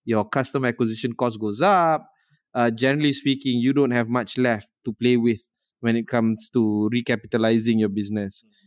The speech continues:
Speaker 1: So that's why design is going to have to recapitalize their business further. I don't know whether this
Speaker 2: Survival
Speaker 1: is the
Speaker 2: lah.
Speaker 1: end, uh,
Speaker 2: Survival.
Speaker 1: of design. Uh,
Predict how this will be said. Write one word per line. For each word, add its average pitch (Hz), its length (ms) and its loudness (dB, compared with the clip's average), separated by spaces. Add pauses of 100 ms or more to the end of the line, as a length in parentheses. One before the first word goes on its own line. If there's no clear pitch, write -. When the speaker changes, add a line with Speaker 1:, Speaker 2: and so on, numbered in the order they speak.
Speaker 1:
So - 160 -2
that's 160 320 -2
why 139 320 4
design 117 640 0
is 110 160 -2
going 117 320 2
to 117 80 0
have 117 240 0
to 120 80 -2
recapitalize 110 560 -2
their 104 80 -2
business 107 400 -6
further. 104 560 -4 (580)
I 143 140 2
don't 196 160 2
know 196 80 2
whether 180 240 2
this 156 80 0
Speaker 2:
Survival 147 320 2
Speaker 1:
is 139 80 2
the 139 80 0
Speaker 2:
lah. 143 80 2
Speaker 1:
end, 151 160 2
uh, 156 80 -2
Speaker 2:
Survival. 127 400 0
Speaker 1:
of 123 160 2
design. 131 800 -2 (240)
Uh, 123 400 0